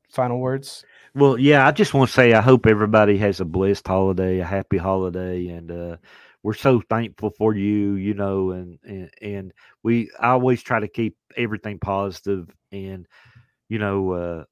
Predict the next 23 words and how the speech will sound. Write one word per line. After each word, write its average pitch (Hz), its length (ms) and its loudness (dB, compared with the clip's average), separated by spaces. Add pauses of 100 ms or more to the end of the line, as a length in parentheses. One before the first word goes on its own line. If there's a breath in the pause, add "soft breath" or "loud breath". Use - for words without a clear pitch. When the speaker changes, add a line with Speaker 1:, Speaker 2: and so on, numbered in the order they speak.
Speaker 2:
I, 98 320 -8
I'm 90 220 -14 (100)
a 117 80 -8
really 123 240 2
positive 104 520 -8
person, 98 600 -8 (160)
and, 95 340 -16 (520 soft breath)
uh, 98 320 -8 (340)
I, 107 220 -4 (100)
I 104 120 -8
really 107 580 -4
hope 95 260 -8 (140)
that 98 120 -10
your 95 220 -10
blessings 95 560 -8
for 95 160 -12
you 98 160 -8
and 95 80 -12
your 92 140 -16
family 92 800 -12
and 87 400 -18 (480 soft breath)
everything 101 680 -6
that, 90 280 -8